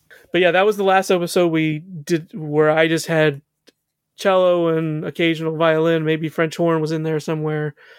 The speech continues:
And then season, uh, episode four, you might notice an immediate sort of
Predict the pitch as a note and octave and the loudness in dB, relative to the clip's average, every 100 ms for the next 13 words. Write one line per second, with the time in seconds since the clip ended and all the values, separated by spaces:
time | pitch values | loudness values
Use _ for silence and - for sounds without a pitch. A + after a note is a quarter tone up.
0 | - - _ _ - C#3+ D3 C#3 C#3 F3 | -20 -20 _ _ -8 -2 0 -2 -4 -8
1 | - - F3 E3 D#3+ - D3+ C#3 - F3 | -6 -2 0 0 -4 -2 -4 -4 -2 -2
2 | D#3 E3 D#3 - G3 G3 F#3 E3+ E3+ D#3+ | 0 0 -2 0 0 2 2 0 -2 -4
3 | D#3 D3+ E3+ D#3 D3+ D3+ D3 B3+ E3 D3 | 0 0 0 0 2 2 -2 -4 -4 -2
4 | D3 D3 D3 D#3 _ - _ _ - - | -4 -4 -4 -6 _ -20 _ _ -14 -4
5 | C#3 C#3+ | -4 -4